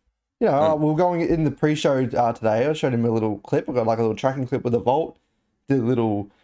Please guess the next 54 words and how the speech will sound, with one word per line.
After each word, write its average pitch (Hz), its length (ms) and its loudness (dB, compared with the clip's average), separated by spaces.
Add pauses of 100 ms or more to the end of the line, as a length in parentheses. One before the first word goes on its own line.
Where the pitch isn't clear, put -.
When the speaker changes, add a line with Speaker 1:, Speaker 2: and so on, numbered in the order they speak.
(140)
Speaker 1:
run 139 220 0
around, 139 360 0
came 135 180 0
up 139 200 -2
and 123 100 -4
finished 135 200 0
someone 131 280 0
with 120 120 -2
a 113 60 2
wingman. 127 460 0
It 147 60 2
wasn't 131 300 0
great, 139 360 0
but - 140 -4
hey, 123 220 0
I 113 120 2
had 131 200 0
fun. 151 360 -2 (840)
Crazy, 269 280 2
right? 117 300 2
I 240 40 2
had 185 200 0
fun 151 200 0
playing 208 180 0
a 220 40 2
video 254 320 2
game. 123 180 0
Speaker 2:
Wow. 110 680 2 (100)
Oh 127 160 0
my 127 100 4
Speaker 1:
Not, 160 300 0
Speaker 2:
God. 139 260 0
Speaker 1:
that's 156 300 0
insane. 151 280 2
Speaker 2:
Rare. 392 500 2
Speaker 1:
<laughs> 123 40 -18 (960)
So, - 220 0 (180)
speaking 208 440 0
of 208 40 0
Speaker 2:
Wow. 208 60 2
Speaker 1:
having 185 160 0
fun 151 160 2
playing 139 220 2
video 135 200 2
games, 117 300 0 (260)
I 151 120 4
actually 170 220 -2
streamed 139 340 0
last 123 220 0
night. 104 160 0
I 113 40 2
played 123 240 0
Rebirth 110 420 0
for - 140 -10